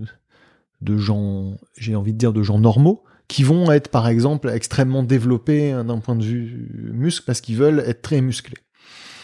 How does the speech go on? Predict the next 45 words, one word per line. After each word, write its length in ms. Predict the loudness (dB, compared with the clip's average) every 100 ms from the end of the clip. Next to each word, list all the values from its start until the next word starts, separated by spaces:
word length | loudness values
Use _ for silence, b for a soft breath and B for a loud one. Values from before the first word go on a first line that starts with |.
| B -2
Donc 180 | 0
là, 220 | 4 4 4
c'est 200 | 2 2
un 140 | 4
rapport 300 | 2 0 -2
à 40 |
son 140 | -2 -2
corps, 320 | 2 4 2
c'est 140 | 0
particulier, 500 | -2 -4 -6 0 2
t'as 160 | 4 2
le 100 | 2
bénéfice 480 | 4 4 2 2 0
du 120 | 2
muscle. 280 | 0 0 -2
Et 40 |
donc, 100 | -2
du 120 | -4
coup, 140 | -2 0
ils 60 |
vont 80 | 0
faire 220 | 0 0
attention 320 | 0 0 0 2
à 40 |
leur 100 | 4
nutrition 500 | 2 0 -2 2 0
et 20 |
compagnie, 380 | 2 2 4 4
mais 60 | 4
on 100 | 2
sait 120 | -2
très 220 | 0 0
bien 200 | 2 0 B B B B B
que 80 | 2
les 140 | 4
gens 160 | 4 2
très 260 | 0 2 2
musclés, 400 | 2 2 4 4
c'est 260 | 2 0
pas 140 | 4 4
ouf. 300 | 4 0 -14 _ _ B B B B B B B B B B _ _ -4
Il 80 | 2
faut 120 | 2
être 120 | 4
musclé. 480 | 2 2 2 2